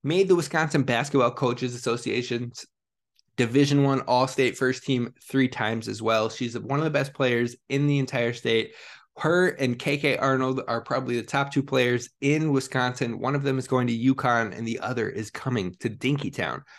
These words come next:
So you gotta love it. Now, as a junior in twenty twenty-one twenty-two,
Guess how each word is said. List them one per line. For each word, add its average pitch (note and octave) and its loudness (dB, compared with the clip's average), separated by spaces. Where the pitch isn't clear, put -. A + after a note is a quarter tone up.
So - -2
you D#3+ 8
gotta D#3 2
love E3 2
it. - -6
Now, C3+ 0
as C#3+ 0
a B2 0
junior C#3 4
in B2 -4
twenty B2+ -2
twenty-one B2 -2
twenty-two, B2+ 0